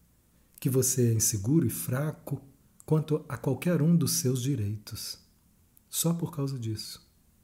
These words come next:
Se você se libertasse dos desejos destrutivos, você não se sentiria culpada.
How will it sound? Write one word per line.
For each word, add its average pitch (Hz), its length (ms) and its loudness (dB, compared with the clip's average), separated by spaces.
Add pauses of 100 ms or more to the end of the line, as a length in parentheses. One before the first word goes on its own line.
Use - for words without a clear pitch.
(880)
Se 131 140 -2
você 139 400 4
se - 160 0
libertasse 127 760 -2
dos 104 160 -2
desejos 101 540 2
destrutivos, 107 1120 -4 (560)
você 113 240 0
não 110 220 2
se 127 120 0
sentiria 139 460 2
culpada. 127 720 -4